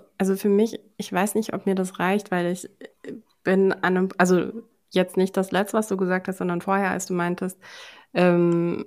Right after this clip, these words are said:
es ist so dieses große Kopfnicken, dieses, ähm,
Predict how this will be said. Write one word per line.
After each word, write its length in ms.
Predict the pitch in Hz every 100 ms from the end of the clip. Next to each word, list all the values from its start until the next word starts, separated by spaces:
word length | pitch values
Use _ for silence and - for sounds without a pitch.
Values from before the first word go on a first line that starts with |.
| -
es 160 | 170
ist 140 | 170 -
so 80 |
dieses 300 | 180 175 175
große 440 | - 185 185 - 175
Kopfnicken, 760 | - 190 190 - 175 175 175 170
dieses, 680 | 170 170 165 165 - - -
ähm, 680 | 165 165 160 160 160 165